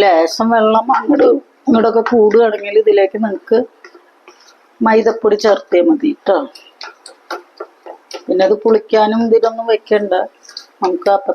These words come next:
തന്നെ ഉണ്ടാക്കിയെടുക്കാം. നമ്മുടെ മാവിൻ്റെ പാകം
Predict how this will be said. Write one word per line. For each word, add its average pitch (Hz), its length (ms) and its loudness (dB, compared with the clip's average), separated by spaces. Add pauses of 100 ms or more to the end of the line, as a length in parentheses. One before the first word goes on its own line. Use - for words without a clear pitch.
തന്നെ 190 240 0
ഉണ്ടാക്കിയെടുക്കാം. 175 840 0 (2750)
നമ്മുടെ 180 360 0
മാവിൻ്റെ 190 520 0 (140)
പാകം 190 420 0